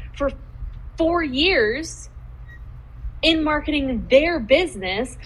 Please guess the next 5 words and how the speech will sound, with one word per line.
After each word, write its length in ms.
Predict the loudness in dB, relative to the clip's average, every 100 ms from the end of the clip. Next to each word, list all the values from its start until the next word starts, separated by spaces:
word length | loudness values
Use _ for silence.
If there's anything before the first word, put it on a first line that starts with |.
| -6
which 220 | -2 0 -2
had 340 | -4 -4 -4
reached 400 | -2 -2 -4 -8 -2 2
eight 260 | 2 2 -6 -2
figures. 760 | 0 0 0 0 -2 -6 -14